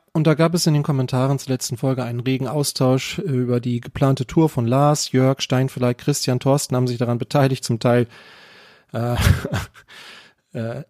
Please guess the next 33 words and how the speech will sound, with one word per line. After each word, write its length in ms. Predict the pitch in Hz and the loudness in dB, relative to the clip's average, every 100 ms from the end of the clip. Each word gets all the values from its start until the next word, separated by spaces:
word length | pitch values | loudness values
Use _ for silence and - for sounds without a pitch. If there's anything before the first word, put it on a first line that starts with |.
| _ | _
Autos 360 | 156 156 151 | 2 4 2
angeboten 800 | 139 139 139 127 131 139 131 131 | 2 2 2 2 2 2 0 0
oder 260 | 123 120 131 | -2 -4 0
Unterkünfte 640 | 147 147 - 143 139 135 | 2 2 2 2 2 -2
angeboten. 640 | 123 127 120 127 123 127 131 | -2 0 2 2 0 0 -6
Ich 140 | - | -4
bin 160 | - 147 | -4 0
auch 100 | 156 | 0
sehr 160 | 156 | 2
gespannt, 380 | 165 160 165 175 | 0 0 2 2
ob 120 | 135 135 | 0 0
Lars 180 | 143 | 0
das 100 | - | 0
tatsächlich 400 | 135 135 151 135 | -4 -4 -4 -4
umsetzt. 540 | 135 156 160 160 - _ _ _ _ | -2 2 2 0 -4 _ _ _ _
Der 120 | 123 139 | -10 -4
kann 140 | 151 | -2
heute 160 | 143 143 | 0 0
übrigens 200 | 143 127 | 0 2
leider 220 | 135 135 | 2 2
nicht 180 | 143 - | 0 0
dabei 300 | 127 131 127 | 2 2 2
sein, 180 | 135 | 0
weil 120 | 127 131 | 0 -4
ich 100 | - | -2
glaub, 180 | 135 | -4
seine 280 | 135 135 131 | -2 -4 -4
siebte, 420 | 127 113 156 _ | -6 -8 -8 _
neunte 300 | 135 135 131 | 0 2 2
oder 100 | 127 | -2
zwölfte 400 | 120 - 156 - | -2 2 2 2
Impfung 340 | 160 170 170 156 | 0 2 2 2
hatte. 400 | 165 - 175 | 2 2 0